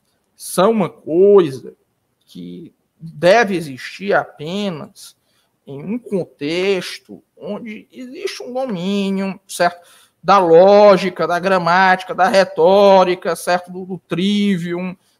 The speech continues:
certo? É, também um domínio do latim, do grego. Eu acho que isso aí não é uma discussão pra se ter no Brasil. Se você quiser discutir, assim, fundamentos filosóficos da ética, na verdade,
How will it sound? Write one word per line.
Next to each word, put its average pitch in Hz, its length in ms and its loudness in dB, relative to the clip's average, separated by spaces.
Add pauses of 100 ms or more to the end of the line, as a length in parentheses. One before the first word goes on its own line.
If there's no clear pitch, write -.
certo? - 400 -2
É, 127 380 -8 (560)
também 208 720 2
um 185 140 -4
domínio 202 400 0
do 190 80 -4
latim, 202 600 0
do 196 80 -10
grego. 196 560 2
Eu 302 200 4
acho - 220 2
que 392 80 -4
isso 370 160 0
aí 320 140 4
não 349 220 6
é 370 120 8
uma 339 180 4
discussão 254 480 -10
pra 285 160 -4
se 370 120 -8
ter - 160 -10
no - 80 -12
Brasil. 226 500 -6 (800)
Se 370 120 2
você 320 380 2
quiser 247 460 0
discutir, 214 420 -8
assim, 190 260 -6 (240)
fundamentos 240 880 0
filosóficos 226 960 2 (300)
da 190 260 4
ética, 220 500 2 (220)
na 269 140 4
verdade, 311 300 6